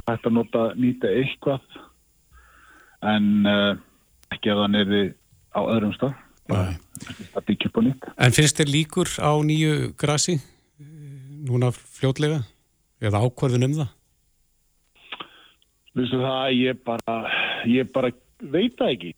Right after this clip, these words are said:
Speaker 1: Þetta er náttúrulega búið að vera svo lengi í umræðunni, en ég held að það er hugur í, í, í forystu sambandsins að, að, að drífa þetta, að koma þessu af stað sem fyrst.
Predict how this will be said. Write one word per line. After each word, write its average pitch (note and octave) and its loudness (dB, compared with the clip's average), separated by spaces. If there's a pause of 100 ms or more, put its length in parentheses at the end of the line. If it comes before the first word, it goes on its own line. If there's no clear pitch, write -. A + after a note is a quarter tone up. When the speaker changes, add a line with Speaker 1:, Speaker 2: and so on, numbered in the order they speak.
(160)
Speaker 1:
Þetta A#2 -12
er B2 -6
náttúrulega A#2+ -4
búið C#3+ 2
að D3+ 2
vera D#3+ 0
svo D3+ 0
lengi F3 0
í F3 2
umræðunni, F#3 -2
en A2 -6
ég A2 -4
held - -14
að C3 -2
það C3 2
er C3 0
hugur D3 2
í, D3 2
í, C#3+ -2 (180)
í C3+ 0
forystu D3+ 0 (580)
sambandsins D#3 -2
að, A2+ 2
að, A#2 0 (160)
að A#2 -2
drífa C3 2
þetta, C#3 -2 (1040)
að A#2 -10
koma C3 0
þessu B2 -2
af B2 0
stað C#3 -4
sem B2 -12
fyrst. - -20